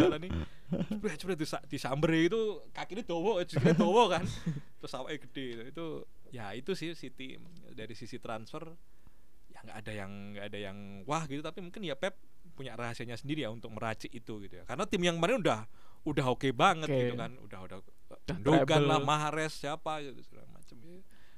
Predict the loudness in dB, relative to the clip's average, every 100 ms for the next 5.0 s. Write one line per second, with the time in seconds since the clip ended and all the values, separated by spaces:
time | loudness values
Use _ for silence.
0 | -10 -6 -6 -6 -8 -10 -10 -8 -6 -6
1 | -6 -8 -8 -10 -12 -10 -10 -10 -10 -10
2 | -10 -10 -10 -10 -10 -2 6 8 8 6
3 | 2 0 -2 -6 -10 -10 -10 -6 -2 -2
4 | -2 0 0 2 -2 2 2 4 4